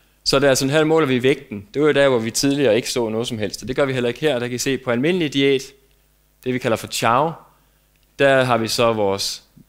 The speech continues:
knockout-mus og vores, vores vildtype-mus og vores knockout-mus, og der er jo ikke nogen forskel.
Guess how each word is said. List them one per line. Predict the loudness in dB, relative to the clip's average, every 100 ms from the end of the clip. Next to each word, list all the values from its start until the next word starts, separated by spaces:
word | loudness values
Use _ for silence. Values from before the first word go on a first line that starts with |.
| _
knockout-mus | -8 -2 0 0 -2 -8 -10
og | -8 -6
vores, | -4 -4 -6 -10 -14 _ _ _ 0
vores | 2 2 0 -6 -4
vildtype-mus | -4 -2 -6 -6 -6
og |
vores | -6
knockout-mus, | -2 0 0 -2 -8 -10
og | -2
der | 2
er | 2
jo |
ikke | 0 -2
nogen | -8
forskel. | -4 -4 -2 -4